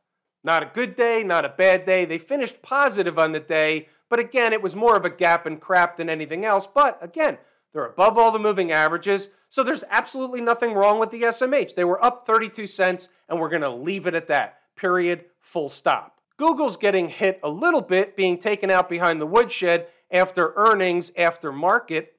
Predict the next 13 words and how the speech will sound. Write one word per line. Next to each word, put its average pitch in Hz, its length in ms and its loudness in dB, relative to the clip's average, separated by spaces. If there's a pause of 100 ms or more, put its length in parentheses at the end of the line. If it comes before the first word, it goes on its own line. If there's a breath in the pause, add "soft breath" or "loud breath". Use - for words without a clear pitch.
Today's 233 300 -4
close 196 440 2
was 156 220 -8
twenty-seven 175 600 -2
eighty-five. 147 540 0
It's - 100 -14
down 139 200 -2
fifty, 147 420 -8
fifty-five 131 680 -4
dollars. 131 500 0 (320)
By 147 120 -2
tomorrow's 160 680 2
opening, 180 540 2